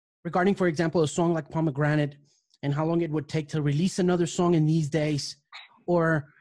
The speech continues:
how it was ten years ago. Uh, has it changed for you? Do you, do you, do you kinda say, "Okay, I'm gonna let this, uh,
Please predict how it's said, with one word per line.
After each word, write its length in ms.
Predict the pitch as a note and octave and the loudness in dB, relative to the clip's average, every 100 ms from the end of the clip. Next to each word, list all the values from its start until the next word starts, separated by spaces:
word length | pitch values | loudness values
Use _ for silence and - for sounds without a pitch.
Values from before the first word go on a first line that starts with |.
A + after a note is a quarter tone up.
| - | -18
how 500 | - E3 D#3+ D#3+ D3 _ _ D#3+ | -6 -2 0 0 -4 _ _ -6
it 120 | D3 | -2
was 480 | D#3 F3+ E3+ - - _ | 0 0 -2 -6 -14 _
ten 240 | - E3+ E3+ | -4 0 2
years 280 | E3+ D#3+ C#3+ | 2 2 -2
ago. 400 | C3 D3+ D#3+ - - - | -2 0 -2 -4 -14 -8
Uh, 60 | D#3 - D3+ | -6 -6 -6
has 240 | D#3+ E3 D#3+ | -2 -2 -2
it 160 | C3 | -6
changed 480 | - D3+ E3 - - | -4 -2 -2 -2 -8
for 120 | F3 | -6
you? 200 | D#3+ E3 | -2 -2
Do 120 | C#3+ | -2
you, 140 | D#3 D3 | -2 -4
do 160 | C#3+ | -4
you, 400 | D#3 D3+ D3 C#3 C#3+ _ _ _ - _ - | -2 0 0 -2 -6 _ _ _ -20 _ -6
do 80 | E3+ | -4
you 80 | |
kinda 240 | D#3+ E3+ D#3+ | 0 0 0
say, 240 | - E3 | 0 -2
"Okay, 220 | D#3 D#3+ | 0 -2
I'm 100 | D3 | -2
gonna 160 | D3+ D3+ | -2 -2
let 260 | D3+ F3 - | -2 -2 -2
this, 300 | F#3 - F3+ | -6 -6 -10
uh, 160 | C#3 | -10